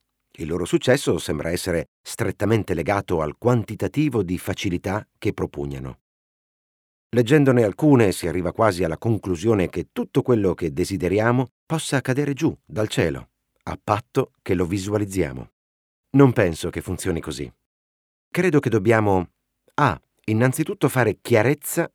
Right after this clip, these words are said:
sui nostri bisogni. B. Riconoscere che gli ostacoli e i sabotaggi hanno origine in noi e che quindi occorre disciplina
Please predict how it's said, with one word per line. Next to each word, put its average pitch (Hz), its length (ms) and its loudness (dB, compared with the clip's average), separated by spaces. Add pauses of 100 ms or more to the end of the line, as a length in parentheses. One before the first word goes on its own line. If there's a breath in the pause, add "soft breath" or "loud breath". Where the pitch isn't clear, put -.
(120)
sui 98 280 -2
nostri 104 600 -2
bisogni. 71 640 -6 (480)
B. 113 320 2 (480)
Riconoscere 117 720 4
che 90 160 -2
gli 80 60 -6
ostacoli 104 720 2
e 71 60 -4
i 71 60 -8
sabotaggi 90 680 -2 (160)
hanno 123 400 2
origine 123 500 2
in 113 220 4
noi 78 420 2 (500)
e 107 120 -2
che 98 160 -6
quindi 208 520 -2 (180)
occorre 113 600 2
disciplina 92 720 -2